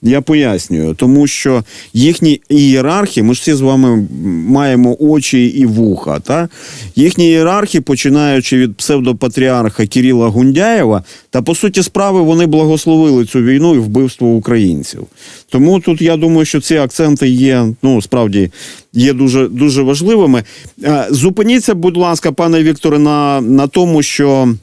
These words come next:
на тому, що відбувалося під час, е, спроби захоплення Києва, так? Е, тобто ви вважаєте, що ці, ну,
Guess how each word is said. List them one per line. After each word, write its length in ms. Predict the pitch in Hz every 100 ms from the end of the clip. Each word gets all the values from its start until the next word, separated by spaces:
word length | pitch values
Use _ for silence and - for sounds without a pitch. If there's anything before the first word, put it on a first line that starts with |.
| _ _ _ _ _ _ _ _ _ - -
на 240 | 107 120
тому, 340 | 135 175 165 143
що 220 | - 147
відбувалося 1080 | 139 127 135 143 151 151 135 - 139 127 117 _ - - _ -
під 180 | 123 -
час, 480 | 139 135 123 -
е, 440 | 92 117 113 107 107
спроби 380 | - 147 127 117
захоплення 640 | 120 - 120 120 120 117
Києва, 560 | - 220 202 123 98
так? 400 | 92 143 165 - _ _ - _ - - -
Е, 440 | 123 123 123 123 120 107 -
тобто 400 | 175 175 - 135
ви 160 | 156
вважаєте, 540 | 196 185 160 180 151 147
що 200 | - 151
ці, 320 | 165 165 123 107
ну, 220 | 165 175